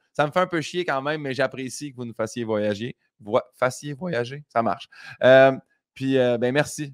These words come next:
juste d'être là depuis deux ans. J'apprécie au plus haut point. Et aujourd'hui, je suis tellement heureux. Euh, je, je reçois une amie, collègue, une amie également, euh, auteure, autrice. Elle écrit, elle écrit un livre, elle écrit des livres,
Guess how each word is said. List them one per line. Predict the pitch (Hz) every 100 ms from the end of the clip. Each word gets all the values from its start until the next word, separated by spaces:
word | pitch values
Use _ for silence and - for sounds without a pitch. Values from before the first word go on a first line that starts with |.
| -
juste | 120 131
d'être | 113 110
là | 117 120
depuis | 113 -
deux | 110 104
ans. | 113 120 -
J'apprécie | 107 98 101 -
au | 117
plus | - 110
haut |
point. | 101 110 131 139 _ _ _
Et | 147
aujourd'hui, | 175 175 208
je | 247
suis |
tellement | 208 226 247
heureux. | 202 233 226 -
Euh, | 160 165 -
je, | 156 -
je | 160
reçois | 151 233 196
une | 170
amie, | 170 185 233 - _ -
collègue, | 226 214 240 202 139 _ _
une | 143 170
amie | 175 208 233 165
également, | 170 180 180 196 214 202 147
euh, | 160 160 160 160 - _
auteure, | 196 214 226 247 220
autrice. | 185 196 226 233 - - _ _ -
Elle | 170
écrit, | 208 233
elle | 175
écrit | 196 226
un | 180
livre, | 185 156
elle |
écrit | 160 180
des | 170 214
livres, | 190